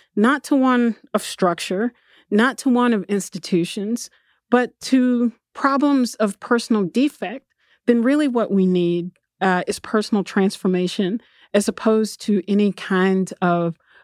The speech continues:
uh, structural change. And that is a drumbeat that picks up in the early nineteen seventies that seizes upon different crises in social welfare programs,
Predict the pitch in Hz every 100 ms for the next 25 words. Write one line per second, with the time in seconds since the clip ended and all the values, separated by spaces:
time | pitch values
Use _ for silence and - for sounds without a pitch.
0 | - 185 175 - - 247 - - 170 165
1 | - 156 214 233 - _ - - - 240
2 | 254 311 339 311 202 214 240 330 196 170
3 | 175 - - - _ 220 214 202 - 302
4 | 311 - 220 247 _ - _ _ 208 208
5 | - 208 233 247 220 208 - 196 180 -
6 | 165 170 175 226 - _ _ - 220 202
7 | - - 262 285 285 226 - - 208 208
8 | 202 185 220 - 240 - - 202 208 214
9 | 196 196 185 - 196 196 180 - 202 -
10 | 208 170 165 - 175 165 - 170 165 165
11 | 196 220 -